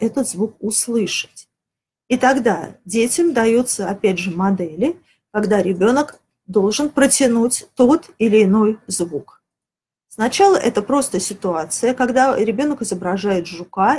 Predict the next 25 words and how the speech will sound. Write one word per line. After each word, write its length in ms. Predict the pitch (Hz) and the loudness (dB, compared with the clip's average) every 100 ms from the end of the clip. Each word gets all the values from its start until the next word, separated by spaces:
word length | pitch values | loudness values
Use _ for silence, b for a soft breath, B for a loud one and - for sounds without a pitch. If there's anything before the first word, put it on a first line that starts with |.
| - | 0
или 260 | 247 240 - | 0 2 0
изображает 720 | 214 196 190 202 208 202 180 | -2 -2 -2 -2 0 0 0
звук 480 | 175 - 190 - - _ _ _ - | -6 -6 -6 -6 -14 _ _ _ -8
дрели, 640 | 190 180 175 160 196 294 - _ _ _ _ | -4 0 0 2 2 0 -4 _ _ _ _
а 100 | - | -2
впоследствии 720 | 254 254 269 285 330 403 - 392 | 2 2 2 2 2 2 4 2
возникают 760 | 339 254 233 247 262 220 190 | 2 -2 -4 0 2 2 -2
модели, 480 | 208 208 196 208 196 | -4 -2 0 0 0
которые 480 | 254 277 277 339 339 | 0 -2 2 2 2
помогают 760 | - 277 277 269 262 175 147 - | 0 0 0 2 0 0 -8 -12
ребенку 680 | 196 220 190 233 262 339 254 - | -4 -2 0 0 0 -2 -2 0
выделить 640 | 254 214 285 311 349 - _ - | 0 2 2 2 0 -2 _ -2
тот 320 | 247 285 - - | 2 2 -2 -4
или 300 | 240 226 202 | 0 2 0
иной 400 | 196 214 262 - _ | 0 0 -2 -4 _
звук 580 | 180 - 185 196 220 - _ _ _ - | -12 -8 -4 -4 -6 -12 _ _ _ -8
в 80 | - | -4
слове. 520 | 214 196 156 127 - _ _ _ _ _ _ _ _ _ _ - | 2 2 2 -4 -14 _ _ _ _ _ _ _ _ _ _ -2
Причем, 440 | 254 - 339 294 | 0 4 4 4
э, 260 | - 214 202 | 2 2 4
вы 140 | 254 | 2
видите, 520 | 254 220 220 - 214 | 2 0 0 2 2
э, 400 | 196 185 185 175 | 2 2 2 0
схемы, 680 | 175 - 277 233 208 330 381 | -2 -6 0 0 0 -2 -2
где 420 | 226 208 277 220 | -4 0 2 2